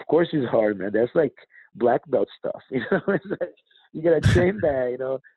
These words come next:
Speaker 1: You're, you're, like, you're white belt now, getting the blue belt, try to figure out your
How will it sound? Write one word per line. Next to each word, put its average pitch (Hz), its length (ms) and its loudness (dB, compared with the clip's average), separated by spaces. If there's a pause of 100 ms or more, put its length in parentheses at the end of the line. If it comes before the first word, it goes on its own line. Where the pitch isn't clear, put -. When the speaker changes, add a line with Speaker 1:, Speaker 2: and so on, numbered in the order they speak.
(220)
Speaker 1:
You're, 143 320 -4
you're, 143 380 -4
like, 139 220 -4
you're 147 180 0
white 139 460 0
belt 131 300 2
now, 123 300 -2
getting 131 260 -4
the 123 120 -12
blue 139 180 -2
belt, 135 360 2
try 139 180 0
to 131 200 -8
figure 135 220 -2
out 135 100 4
your 135 140 2